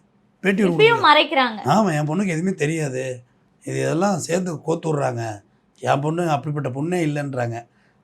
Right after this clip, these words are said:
Speaker 1: அது காக்கைக்கு நன்குஞ்சி பொன்குஞ்சி தானே வச்சுக்கோங்க. ஆனாலும் உண்மைன்னு ஒண்ணு இருக்குல்ல.
Speaker 2: கண்டிப்பா.
Speaker 1: இது சோனத்தை தவிர வேற யார் கொலை பண்ண போறா? அதுக்கான எந்த அவசியமும் இல்ல.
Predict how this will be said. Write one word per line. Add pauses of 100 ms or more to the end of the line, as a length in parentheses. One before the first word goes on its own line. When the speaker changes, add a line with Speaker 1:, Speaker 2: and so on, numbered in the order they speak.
Speaker 1:
அது
காக்கைக்கு
நன்குஞ்சி
பொன்குஞ்சி
தானே
வச்சுக்கோங்க.
ஆனாலும்
உண்மைன்னு
ஒண்ணு
இருக்குல்ல.
Speaker 2:
கண்டிப்பா. (180)
Speaker 1:
இது
சோனத்தை
தவிர
வேற
யார்
கொலை
பண்ண
போறா? (460)
அதுக்கான
எந்த
அவசியமும்
இல்ல.